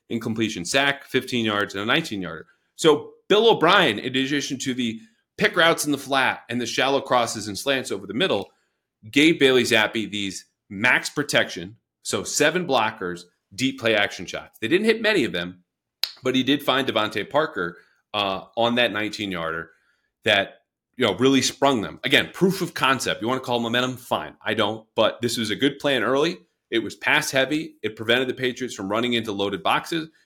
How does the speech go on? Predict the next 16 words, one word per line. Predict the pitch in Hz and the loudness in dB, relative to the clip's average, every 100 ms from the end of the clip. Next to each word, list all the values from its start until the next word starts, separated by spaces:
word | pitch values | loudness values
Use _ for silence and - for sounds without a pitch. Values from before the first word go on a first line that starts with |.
| _ | _
which | 95 - | -10 -4
Zeke | 123 123 | -2 0
Elliott | 127 131 127 | 2 4 2
did | 135 131 | 2 0
on | 113 | 0
the | |
first | 113 127 - | -2 -4 0
play | 127 | -2
from | 120 | -2
scrimmage, | 113 - 220 240 - - - - | -4 0 0 -2 -8 -14 -16 -8
and | 180 | -2
it | 170 | 0
was | 156 | -2
a | |
two-yard | 131 127 104 101 | -4 -2 -2 -2
loss. | 80 - | -6 -10